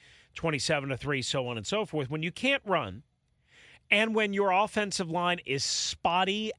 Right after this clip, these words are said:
at best, and that is the kindest way I can say it. I, I should say it stronger. I, I think you know what I'm getting at.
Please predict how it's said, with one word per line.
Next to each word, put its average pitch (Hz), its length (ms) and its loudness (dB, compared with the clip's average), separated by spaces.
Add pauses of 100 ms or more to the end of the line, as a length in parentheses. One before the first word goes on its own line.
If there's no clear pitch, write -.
(120)
at 131 260 0
best, 127 500 -4
and 147 140 -4
that 160 180 2
is 160 120 -4
the 160 100 0 (300)
kindest 185 480 -4
way 156 180 0
I 143 80 0
can 135 180 -8
say 123 200 -2
it. 101 80 0
I, 151 200 2
I 165 120 0
should 220 340 0
say 214 220 0
it 196 100 -6
stronger. 269 580 0 (540)
I, - 60 -16 (300)
I 151 60 0
think 214 280 0
you 247 80 -2
know 262 160 2
what 247 160 2
I'm 214 100 0
getting 170 340 2
at. 85 220 -4